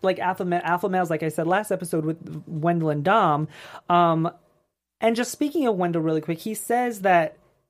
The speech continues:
people know that him and Dom are aligned, but he doesn't, but people don't know that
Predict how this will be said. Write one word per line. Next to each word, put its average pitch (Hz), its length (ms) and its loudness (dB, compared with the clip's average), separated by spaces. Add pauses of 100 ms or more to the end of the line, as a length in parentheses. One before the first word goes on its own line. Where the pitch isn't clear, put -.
(440)
people 254 300 0
know 185 240 2
that 180 100 -2
him 180 200 -2
and 175 100 0
Dom 160 200 2
are 156 100 2
aligned, 151 580 0 (280)
but 180 120 2
he 208 100 -4
doesn't, 214 560 0
but 196 160 0
people 226 240 0
don't 208 200 -2
know 196 120 0
that 160 240 -4